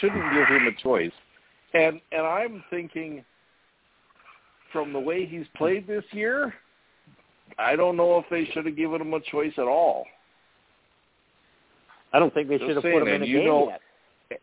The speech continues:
Speaker 1: and you know how much I like Bo Levi Mitchell. There's something that's not right with him,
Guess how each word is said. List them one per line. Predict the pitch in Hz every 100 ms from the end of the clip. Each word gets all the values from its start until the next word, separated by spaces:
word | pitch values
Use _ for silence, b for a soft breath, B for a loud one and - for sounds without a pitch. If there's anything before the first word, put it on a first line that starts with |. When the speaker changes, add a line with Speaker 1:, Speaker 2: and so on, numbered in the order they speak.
| -
Speaker 1:
and | 139 143 143
you | 151 180
know | 185 165
how | 147 151
much | 156 160 -
I | 147 135
like | 120 143 135
Bo | 139 147
Levi | 147 147 147 151
Mitchell. | 160 185 - 76 - _ _ 120
There's | 127 - -
something | 147 170 165 185 170 170 147
that's | 127 117
not | 120 120 127 - 107
right | 110 127 -
with | 143 135
him, | 151 160